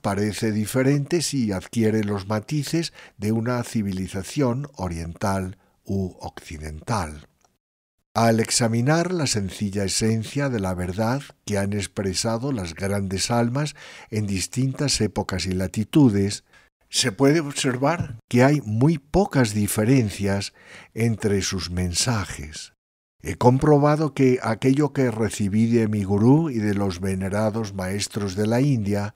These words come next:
es idéntico a lo que he recibido de las enseñanzas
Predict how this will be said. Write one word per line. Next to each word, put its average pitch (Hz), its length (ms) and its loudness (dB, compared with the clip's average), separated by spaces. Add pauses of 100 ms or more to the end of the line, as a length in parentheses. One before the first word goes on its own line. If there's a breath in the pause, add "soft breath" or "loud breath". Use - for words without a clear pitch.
(440 soft breath)
es 120 220 0
idéntico 170 640 0
a 123 80 0
lo 127 160 0
que 139 100 -4
he 143 40 -4
recibido 156 640 0
de 147 120 2
las 110 220 0
enseñanzas 107 960 -2